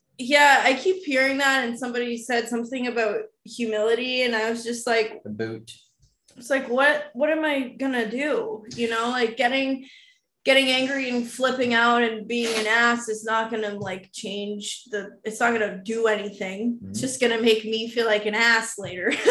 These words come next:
Speaker 1: Like,
Speaker 2: I'm,
Speaker 1: it's
Speaker 2: I'm more, I find it hard to emotionally detach from rela-, relationships I've been in for three weeks, so.
Speaker 1: Yeah.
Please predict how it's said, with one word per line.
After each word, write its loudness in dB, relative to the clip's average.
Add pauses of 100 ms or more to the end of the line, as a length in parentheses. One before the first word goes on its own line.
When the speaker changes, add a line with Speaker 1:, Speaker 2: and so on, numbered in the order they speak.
(400)
Speaker 1:
Like, 6
Speaker 2:
I'm, 4
Speaker 1:
it's -10
Speaker 2:
I'm 0
more, 0 (260)
I 4
find 0
it -4 (480)
hard -4
to -2
emotionally -4
detach -4
from -10
rela-, -6
relationships -8
I've -4
been -8
in -8
for -14
three -10
weeks, -10
so. -10 (480)
Speaker 1:
Yeah. -2